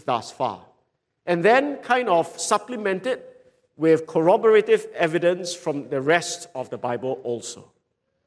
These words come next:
So in Second Corinthians, we read about how Paul says, "We are not like so many."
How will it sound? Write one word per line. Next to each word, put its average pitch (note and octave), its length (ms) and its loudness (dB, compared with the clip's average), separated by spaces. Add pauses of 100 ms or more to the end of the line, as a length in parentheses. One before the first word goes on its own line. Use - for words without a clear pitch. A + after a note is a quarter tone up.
(300)
So B3+ 160 2
in A#3 160 0
Second D4+ 400 -8
Corinthians, D#3 600 -4
we F3+ 140 -4
read C#4 300 -2
about E3 300 0
how A#3+ 180 4
Paul A3 320 2
says, D#3+ 360 -4
"We G3 220 -4
are G3 140 4
not G#3+ 580 -4
like D#3+ 340 0
so C#4 600 -4
many." C#3+ 440 -4